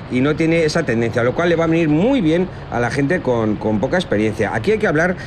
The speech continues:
de la cifra de par, son setenta y siete newton metro, ojo, a solo tres mil doscientas cincuenta revoluciones. Como decía, ideal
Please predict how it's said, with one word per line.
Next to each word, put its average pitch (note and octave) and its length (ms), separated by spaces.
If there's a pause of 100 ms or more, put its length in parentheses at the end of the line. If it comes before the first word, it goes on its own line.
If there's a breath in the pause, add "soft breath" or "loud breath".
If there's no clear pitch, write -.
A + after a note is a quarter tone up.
(140 loud breath)
de B2 200
la G#2+ 240
cifra C3+ 340
de G2+ 140
par, G#2 320 (220 loud breath)
son G#3 280
setenta B2+ 500
y A#2 60
siete F3 240
newton D3 340
metro, F3 360
ojo, A2+ 340 (140)
a B2 240
solo A3+ 560 (140)
tres D3 220
mil G3+ 200
doscientas F3+ 500
cincuenta D3+ 540
revoluciones. B2+ 760 (680 loud breath)
Como C3 180
decía, B2+ 500
ideal D3 500